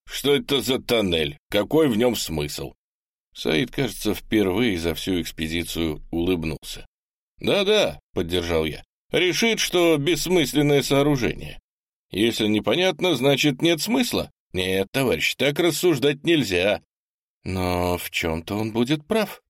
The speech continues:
заметил Жорж. «Для него и не будет смысла в коллайдере». «Давайте немного оптимистичнее», сказал я. «Мы всё же не такие отсталые». «С чего ты взял, что у нас не такая же разница в понимании сферы,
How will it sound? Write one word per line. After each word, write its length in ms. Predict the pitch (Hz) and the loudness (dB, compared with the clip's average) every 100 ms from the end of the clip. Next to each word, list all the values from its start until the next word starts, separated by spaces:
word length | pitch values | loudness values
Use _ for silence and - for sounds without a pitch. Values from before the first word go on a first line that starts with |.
| _ | _
заметил 560 | 87 92 85 82 - 101 | -2 0 -2 -4 -4 -6
Жорж. 340 | - - - _ _ _ _ | -6 -14 -20 _ _ _ _
«Для 320 | - 87 98 95 | -10 -2 0 0
него 540 | 92 87 85 98 110 | 0 -2 0 2 4
и 300 | 104 104 104 | 4 4 4
не 200 | 104 104 | 4 2
будет 400 | 85 120 190 214 | 2 -2 -2 -2
смысла 440 | - 208 180 156 | 0 0 2 2
в 60 | 147 | 0
коллайдере». 540 | 160 131 76 - 104 - _ _ _ _ _ - | 0 0 0 -4 -8 -10 _ _ _ _ _ -4
«Давайте 440 | 87 120 120 95 | 0 2 2 0
немного 380 | 90 92 98 90 | -2 0 2 0
оптимистичнее», 880 | 82 92 98 98 92 78 - 73 - - | 0 -2 -2 -2 -4 -4 -6 -8 -14 -20
сказал 440 | - 87 85 80 | -4 -2 -2 -2
я. 200 | 78 - - _ - | -4 -10 -20 _ -8
«Мы 340 | 92 95 92 | -2 0 0
всё 200 | - 107 | 0 -2
же 80 | 92 | 0
не 100 | 101 | 0
такие 340 | 107 95 117 | 0 0 -2
отсталые». 560 | 110 - 82 69 60 - _ _ _ _ _ _ | -2 -6 -10 -10 -14 -18 _ _ _ _ _ _
«С 60 | - | -6
чего 520 | - 92 95 113 123 | -4 0 4 4 2
ты 220 | - 98 | 2 0
взял, 420 | 90 90 110 95 | 0 0 2 0
что 280 | - - 90 | -2 -2 0
у 40 | |
нас 260 | 92 98 - | 2 0 0
не 160 | 98 95 | 0 0
такая 480 | 92 87 101 95 | 0 0 2 0
же 160 | 87 90 | 2 2
разница 560 | 98 95 90 87 - 90 | 2 2 0 -4 -2 -4
в 80 | |
понимании 640 | - 92 92 95 95 87 92 | -2 -2 0 0 0 0 -2
сферы, 720 | - - 113 131 110 76 - | -2 -2 0 0 0 -2 -8